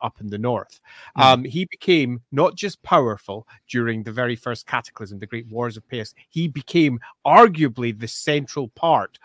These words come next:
Speaker 1: of their power in the Warhammer world. There goes Anonymous. So I guess copying the gash with the warp stone. No, he did it first. Um,
Speaker 2: Yeah,
Speaker 1: see,
Speaker 2: he, yeah,
Speaker 1: uh,
Speaker 2: yeah.
Speaker 1: he, all the way up at the north of the world, um, he,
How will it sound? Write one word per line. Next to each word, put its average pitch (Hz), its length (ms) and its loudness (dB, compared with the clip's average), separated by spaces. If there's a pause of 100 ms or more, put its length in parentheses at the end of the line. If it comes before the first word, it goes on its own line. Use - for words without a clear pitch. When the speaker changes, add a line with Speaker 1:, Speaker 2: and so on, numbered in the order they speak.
(200)
Speaker 1:
of 135 240 2
their 127 160 0
power 123 420 -2
in 117 180 -8
the 110 80 -8
Warhammer 127 760 -2
world. 269 400 4
There 175 120 2
goes 127 160 -6
Anonymous. 208 380 -2 (200)
So 202 140 2
I 180 60 6
guess 160 220 0
copying 190 340 -2
the 160 80 -2
gash 180 340 2
with 151 120 -4
the 135 80 -6
warp 175 320 0
stone. 147 300 0 (180)
No, 190 280 8
he 196 160 -8
did 196 140 -2
it 185 100 -6
first. - 460 0 (380)
Um, 165 400 6
Speaker 2:
Yeah, 196 260 2
Speaker 1:
see, 170 60 2
Speaker 2:
he, 190 140 -4 (300)
yeah, 170 80 -2
Speaker 1:
uh, 196 100 8
Speaker 2:
yeah. 165 160 2
Speaker 1:
he, 214 180 -2 (200)
all 226 180 10
the 220 120 6
way 233 200 4
up 226 160 2
at 202 80 -8
the 185 60 -2
north 175 340 0
of 151 60 -16
the 147 60 -8
world, 139 520 0 (180)
um, 151 460 2
he, 175 400 -8